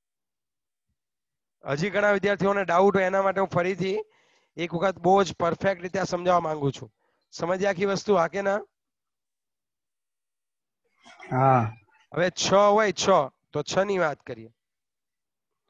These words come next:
Speaker 1: જો એક આ છ હોય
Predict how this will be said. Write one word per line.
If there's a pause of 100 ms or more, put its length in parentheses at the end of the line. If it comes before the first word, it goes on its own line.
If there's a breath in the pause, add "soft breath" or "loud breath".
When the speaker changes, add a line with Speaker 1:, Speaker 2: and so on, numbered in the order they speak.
(2000)
Speaker 1:
જો
એક
આ
છ
હોય